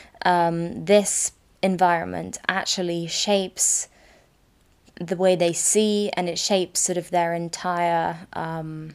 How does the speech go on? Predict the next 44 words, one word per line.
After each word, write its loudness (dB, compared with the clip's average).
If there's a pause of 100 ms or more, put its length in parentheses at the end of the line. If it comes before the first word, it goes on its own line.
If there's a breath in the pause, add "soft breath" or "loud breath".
(120)
yeah, 8
their 8
entire 4
development 0 (440 loud breath)
by 6 (200 loud breath)
light 4
exposure -4
before 0
they're -2
born. -6 (680 soft breath)
And 4
again, 6
if -2
you 0
think 6
about 2
this, -6
you 0
know, 4
I 4
thought 2
this -2
was -6
a 0
really 0
boring -2
topic. -12
Who -2
cares 2
about -4
chicks? -6
Who -4
cares 0
about 0
some -2
sort -6
of -8
worms 4
that -4
we'll -6
be -12
talking -8
about -8
afterwards? -8